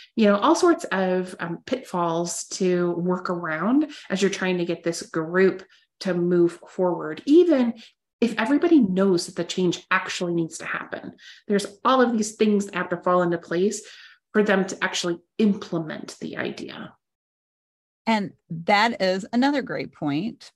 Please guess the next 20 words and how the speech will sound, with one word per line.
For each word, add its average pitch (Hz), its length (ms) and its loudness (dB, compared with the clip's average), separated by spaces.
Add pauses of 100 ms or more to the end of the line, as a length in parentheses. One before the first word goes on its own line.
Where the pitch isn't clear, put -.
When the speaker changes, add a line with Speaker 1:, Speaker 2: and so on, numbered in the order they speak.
Speaker 2:
because 170 600 0
again, 185 640 0
solopreneurs, 233 1080 -2
we're 185 140 -2
solopreneurs, 202 800 -2 (300)
so - 180 2
we 254 200 2
can 277 180 0
just 254 200 -4 (260)
make 190 260 -4
decisions 156 520 -4
and - 240 -4
act. 147 460 -6
But 160 360 0
when 175 360 -2
you're 165 180 -2
working 233 380 -2
with 226 140 -2
a 226 40 -2
group, 160 440 -6